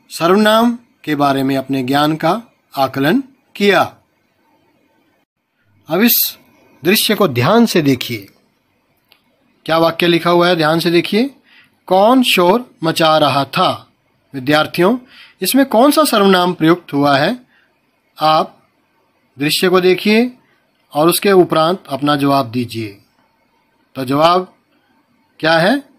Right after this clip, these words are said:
जवाब होगा प्रश्नवाचक सर्वनाम। विद्यार्थियों, आज आपने विकारी शब्द भाग एक प्रस्तुति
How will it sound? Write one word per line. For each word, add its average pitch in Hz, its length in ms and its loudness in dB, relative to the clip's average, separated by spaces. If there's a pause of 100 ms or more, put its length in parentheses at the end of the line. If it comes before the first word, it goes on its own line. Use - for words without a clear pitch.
(380)
जवाब 151 280 0
होगा 156 360 0 (380)
प्रश्नवाचक 196 720 0 (460)
सर्वनाम। 170 680 0 (2000)
विद्यार्थियों, 180 580 -2 (440)
आज 185 320 2
आपने 160 640 0 (1500)
विकारी 185 420 2
शब्द 175 320 0
भाग 160 440 0
एक 175 260 0
प्रस्तुति 156 640 0